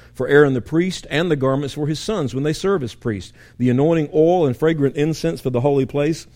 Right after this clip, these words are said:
They are to make them just as I've commanded you." So here we see this message of wisdom operative in the construction of the tabernacle. Now, this was not the temple that Solomon built.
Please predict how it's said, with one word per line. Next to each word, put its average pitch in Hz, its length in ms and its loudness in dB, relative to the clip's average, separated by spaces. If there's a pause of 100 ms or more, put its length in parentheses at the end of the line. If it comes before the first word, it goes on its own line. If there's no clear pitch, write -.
(300)
They 143 160 2
are 165 100 4
to 156 120 -2
make 165 320 2
them 135 240 0
just 156 320 -2
as 143 140 -2
I've 143 240 0
commanded 156 500 -2
you." 104 200 -10 (640)
So 165 380 2 (160)
here 180 180 6
we 180 140 2
see 185 580 -2
this 151 220 -2
message 165 400 -2
of 143 100 -2
wisdom 156 580 -2 (100)
operative 160 600 0
in 151 140 -2
the 131 160 2
construction 151 840 -2
of 143 180 -4
the 135 60 -6
tabernacle. 139 640 -2
Now, 107 80 -4
this 143 220 -2
was 175 140 -2
not 196 200 0
the - 60 -2
temple 113 520 -4 (800)
that 127 180 -4
Solomon 170 500 2
built. 107 260 -6